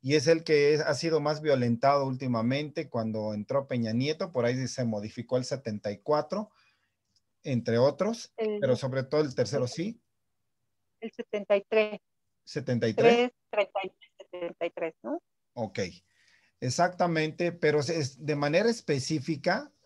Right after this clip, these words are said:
Speaker 1: nos hablan de la Constitución Política en el artículo tercero.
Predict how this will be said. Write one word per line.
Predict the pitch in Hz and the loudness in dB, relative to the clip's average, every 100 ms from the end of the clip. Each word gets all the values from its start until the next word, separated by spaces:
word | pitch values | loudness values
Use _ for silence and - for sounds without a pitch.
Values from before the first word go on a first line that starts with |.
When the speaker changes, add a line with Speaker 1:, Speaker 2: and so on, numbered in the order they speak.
| _ _ - | _ _ -10
Speaker 1:
nos | 139 139 131 | -4 -2 2
hablan | 180 185 196 175 | 4 4 2 4
de | 151 | 4
la | 143 160 | 4 2
Constitución | 135 127 135 127 123 196 | 0 -4 -6 -6 -6 -2
Política | 214 175 175 170 196 165 | 0 -2 -2 -2 0 2
en | 139 | 0
el | 127 127 | 2 2
artículo | 120 - 135 147 131 | 0 -4 -6 -2 -2
tercero. | - 101 - 107 90 - | -2 -6 -4 -4 -6 -10